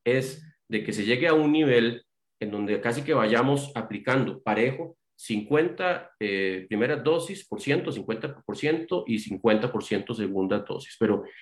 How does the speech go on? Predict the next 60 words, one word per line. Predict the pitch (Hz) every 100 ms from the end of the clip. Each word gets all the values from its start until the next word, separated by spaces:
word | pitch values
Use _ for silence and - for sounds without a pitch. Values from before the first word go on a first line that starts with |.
| - -
en | 104
este | 110 147
momento | 143 135 135 151 139
todo | 135 156 175 175 - _ -
lo | 107 101
que | - 104
hemos | 113 147 143
tratado | 110 104 113 123 139
de | 104
hacer | 107 123
es | 139
justamente | 139 139 131 123 151
para | 113 98
honrar | 95 95 95 131 185 - -
el, | 98 95 92 -
el | 104
esquema | 101 120 127 143
completo | 123 - 120 131 - - -
y | 104
que, | 95
claro, | 127 165 107 - - _
eso | 107 104 156 120
está | 117 110
ocurriendo | 107 143 143 151
desde | 120 113
un | 113
inicio. | 120 - 98
Lo | 95
que | -
pasa | 107
es | 120
que | 151
tal | 143
vez | 151
ahora, | 160 143
como | 101 98
llegó | 101 117
Semana | 143 143 156
Santa | 156 165 160 95
y |
tocó | - - 143
aplicar | 139 101 - 117
más | 127 135
segundas | 147 143 147 147
dosis, | 143 131 -
porque | - -
no | 95 101
es | 104
que | 139
no | 123 113 120
se | 139
están | 135 120
aplicando | 131 - 104 127
primeras, | 95 110 - -
claro | 101 117
que | 139
al |
final | 113 110 139
la, | 120 -
la, | 101 98